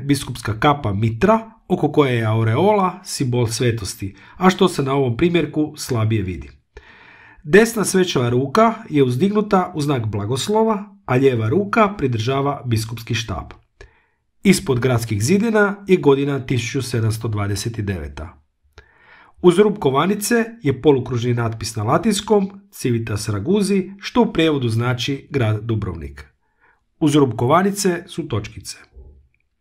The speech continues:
Na naličju kovanice se nalazi lik Isusa Krista. Desna Isusova ruka je uzdignuta u znak blagoslova, a u lijevoj ruci je kraljevska jabuka s križem, globus cruciger.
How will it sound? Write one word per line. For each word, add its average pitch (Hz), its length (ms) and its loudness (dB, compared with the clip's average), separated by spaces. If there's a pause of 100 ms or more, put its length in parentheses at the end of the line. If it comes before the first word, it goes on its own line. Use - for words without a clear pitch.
(760)
Na 143 100 2
naličju 208 420 2
kovanice 156 540 0
se 127 140 -4
nalazi 185 760 0
lik 143 340 0
Isusa - 380 -4
Krista. - 580 -4 (580)
Desna 175 380 4
Isusova 143 460 0
ruka 143 260 2
je 113 260 0
uzdignuta 120 680 -2
u 123 60 -6
znak 113 260 -2
blagoslova, 202 920 0
a 208 120 6
u 214 40 8
lijevoj 170 340 4
ruci 196 520 0
je 139 140 2
kraljevska 127 480 0
jabuka 113 400 -2
s - 100 -8
križem, 190 800 0
globus 131 520 2
cruciger. 110 520 -6